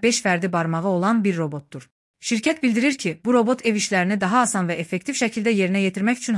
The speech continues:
hazırlanıb. İnsanvari hərəkət və dizayn Cloyd-in ən diqqət çəkən xüsusiyyəti onun motorla təchiz edilmiş qollarıdır.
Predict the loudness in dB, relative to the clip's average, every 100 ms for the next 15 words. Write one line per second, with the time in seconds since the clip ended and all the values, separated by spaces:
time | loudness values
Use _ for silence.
0 | 0 0 -4 -4 -6 -10 _ -4 -2 0
1 | 0 0 2 0 0 -2 -2 -4 -2 -2
2 | 0 0 -2 -2 -6 0 2 2 0 -4
3 | -2 -2 -2 -4 -6 -4 -4 -4 -2 0
4 | 2 0 0 -2 0 -2 -2 -2 -2 -2
5 | -6 -6 -8 -8 -10 -14